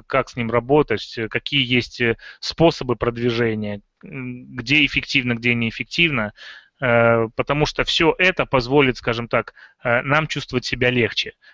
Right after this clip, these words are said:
Нам не придётся объяснять, что-то доказывать и так далее. Человек уже будет сам понимать, что вот,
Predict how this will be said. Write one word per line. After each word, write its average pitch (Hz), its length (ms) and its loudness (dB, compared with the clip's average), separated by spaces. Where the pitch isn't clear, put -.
Нам 143 180 2
не 143 60 2
придётся 135 460 2
объяснять, 151 540 0
что-то - 220 -8
доказывать 123 480 0
и - 20 -20
так 110 140 -6
далее. 127 260 2
Человек 120 360 0
уже 107 120 -4
будет 110 240 -4
сам 117 240 0
понимать, 123 460 -2
что - 240 -4
вот, 107 140 -6